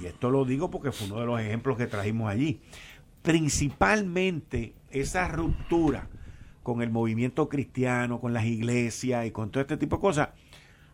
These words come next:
entre el P N P y ese sector, que el P N P lo tenía solo para ellos, ocurrió en la primaria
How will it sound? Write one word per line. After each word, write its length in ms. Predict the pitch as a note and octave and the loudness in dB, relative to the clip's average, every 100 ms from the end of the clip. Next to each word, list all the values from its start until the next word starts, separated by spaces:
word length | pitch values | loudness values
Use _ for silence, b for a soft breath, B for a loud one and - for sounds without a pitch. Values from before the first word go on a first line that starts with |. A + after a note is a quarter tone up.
| b | b
entre 320 | A#2+ A#2+ B2 | -4 -2 -4
el 60 | |
P 160 | - D3 | 0 2
N 140 | E3+ - | 2 0
P 280 | F3+ F3+ - | 2 0 0
y 200 | B2 C#3 | 4 4
ese 240 | C#3 D#3+ | 2 -4
sector, 600 | - D#3 - F3 D#3 - | -4 -6 -2 4 4 4
que 100 | A2+ | -4
el 80 | G#2 | -4
P 80 | B2 | -2
N 140 | C3+ | 0
P 120 | C#3+ | 2
lo 140 | D3+ C#3 | 0 0
tenía 320 | A2 C3+ B2+ | -2 -2 -2
solo 380 | - D#3 D#3 C#3+ | 0 4 4 4
para 200 | C#3 D3 | 2 2
ellos, 240 | G#2+ A2 - - b b b b b b - | 0 -6 -14 -20 b b b b b b -2
ocurrió 720 | B2+ A#2+ A#2+ B2 F#3 A3 - - - | -2 0 -2 4 4 4 0 -18 -10
en 180 | C3+ C3 | -6 -2
la 140 | A#2+ | -2
primaria 680 | A#2+ B2 F#3 F#3+ C3+ C3 C3 | -2 0 4 4 4 0 -4